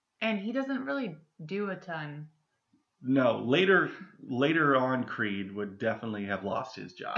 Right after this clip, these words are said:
Speaker 1: <laughs>
Speaker 2: He would
Speaker 1: Yeah.
Speaker 2: not have been able to articulate the reasons to keep his job.
Speaker 1: He is not the
Speaker 2: Actually,
Speaker 1: eccentric figure.
Speaker 2: actually,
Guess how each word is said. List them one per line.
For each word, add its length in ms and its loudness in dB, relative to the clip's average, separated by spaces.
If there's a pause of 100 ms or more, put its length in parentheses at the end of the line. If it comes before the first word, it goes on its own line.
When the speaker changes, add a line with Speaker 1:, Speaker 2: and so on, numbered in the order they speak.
(160)
Speaker 1:
<laughs> 100 -16
Speaker 2:
He 260 -4
would 120 0
Speaker 1:
Yeah. 160 4
Speaker 2:
not 160 2
have 100 -6
been 140 -2
able 280 -2
to 360 -8
articulate 840 -6 (400)
the 100 -2
reasons 680 0 (100)
to 420 -6 (300)
keep 200 -8
his 200 -8
job. 380 -4 (160)
Speaker 1:
He 260 -2
is 140 -2
not 460 2
the 200 0
Speaker 2:
Actually, 540 4
Speaker 1:
eccentric 240 -2
figure. 640 -6
Speaker 2:
actually, 760 2